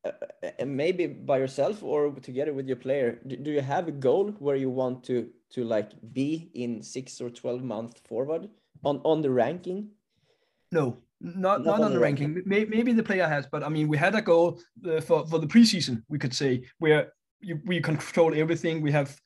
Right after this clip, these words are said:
Speaker 2: four or five weeks where we work on some technical parts that we want to,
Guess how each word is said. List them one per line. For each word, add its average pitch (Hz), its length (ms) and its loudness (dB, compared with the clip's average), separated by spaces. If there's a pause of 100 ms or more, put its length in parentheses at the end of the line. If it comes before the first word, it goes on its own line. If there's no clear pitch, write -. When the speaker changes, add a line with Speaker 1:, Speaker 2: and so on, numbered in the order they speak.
(200)
Speaker 2:
four 160 200 6
or 160 60 4
five 160 280 2
weeks 185 400 -6
where 165 160 6
we 160 100 -2
work 160 380 4 (240)
on 143 140 -2
some 139 320 -2 (120)
technical 160 420 -4
parts 151 380 2
that 156 160 -4
we 156 80 -4
want 151 260 2
to, 143 220 -2